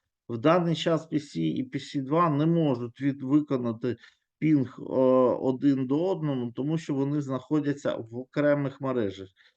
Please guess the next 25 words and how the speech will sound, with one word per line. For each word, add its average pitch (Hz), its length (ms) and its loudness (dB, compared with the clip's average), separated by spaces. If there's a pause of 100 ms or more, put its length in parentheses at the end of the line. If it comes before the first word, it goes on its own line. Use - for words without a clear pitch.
(280)
Тільки 151 540 0 (160)
S 147 360 0
один 160 440 2
і 139 180 4
S 131 120 0
два 143 200 0
можуть 131 420 -4
від-, 143 220 0
виконати 127 800 -4
пінг 127 280 -6
один 123 320 -2
до 147 160 -2
одного, 160 480 -2 (260)
але 151 480 6
вони 139 380 0
недоступні 135 760 -2
для 117 140 -4
P 120 160 -8
C, 127 460 -6 (380)
е, 123 100 -2 (460)
один 127 500 2
і 107 100 -6
P 117 100 -12
C 127 280 -4
два, 101 440 -4